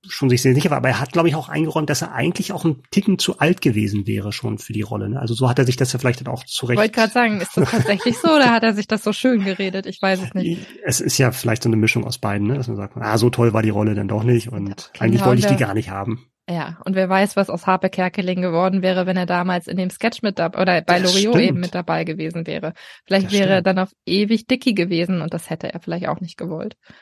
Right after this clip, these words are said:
Speaker 1: Das stimmt. Und es ist ja, hat ja gar nicht mehr so lange gedauert, bis er tatsächlich dann auch als Solokünstler und, ähm, Parodist und was alles, äh, Entertainer dann irgendwie durchgestartet ist, ne? War ja wirklich dann auch so eine Art Wunderkind dann schon als Teenager.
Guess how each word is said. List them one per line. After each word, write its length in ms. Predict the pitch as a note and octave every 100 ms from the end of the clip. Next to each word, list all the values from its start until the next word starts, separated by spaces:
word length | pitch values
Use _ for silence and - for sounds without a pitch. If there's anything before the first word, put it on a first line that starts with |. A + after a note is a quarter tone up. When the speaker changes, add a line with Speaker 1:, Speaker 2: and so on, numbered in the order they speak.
| _ _ -
Speaker 1:
Das 140 | A#2+
stimmt. 300 | - F3 D#3
Und 160 | - C3
es 80 | A#2+
ist 60 |
ja, 180 | D#3 C#3 B2
hat 120 | A2+
ja 80 | D#3+
gar 180 | B2 A2+
nicht 160 | D#3 E3
mehr 140 | C#3+
so 160 | A#2+ C#3+
lange 260 | E3 D3
gedauert, 380 | A#2+ A#2 A2 A2
bis 140 | A#2+
er 80 | B2
tatsächlich 480 | A#2+ A#2 B2 B2+ B2
dann 200 | A#2+ A2+
auch 280 | A#2+ A#2 -
als 200 | A#2 -
Solokünstler 1000 | B2+ C3+ B2+ B2+ B2 - A2+ A2 G#2+ A2 -
und, 500 | G#2+ G#2 G2+ - -
ähm, 360 | G#2+ G#2 G2+
Parodist 580 | G#2 A2+ A2+ C3 B2+ -
und 140 | A2 A2+
was 160 | -
alles, 320 | A#2+ A#2 -
äh, 160 | C3+ C3
Entertainer 540 | C#3 C#3 C3 A#2+ A2+ A2
dann 140 | G#2+
irgendwie 240 | A#2 A#2+
durchgestartet 640 | B2 C#3 - - G2+ G2 G#2
ist, 180 | A2+ -
ne? 180 | C#3+ B2
War 140 | A2+
ja 140 | A#2+
wirklich 180 | B2+ B2+
dann 160 | C3 B2
auch 140 | B2+
so 100 | -
eine 80 | A2+
Art 140 | A2
Wunderkind 500 | B2+ C3+ A2 - G2+
dann 140 | G#2+ G#2
schon 180 | A2 -
als 260 | G#2+ -
Teenager. 600 | - D3 A2 A2 G#2+ B2+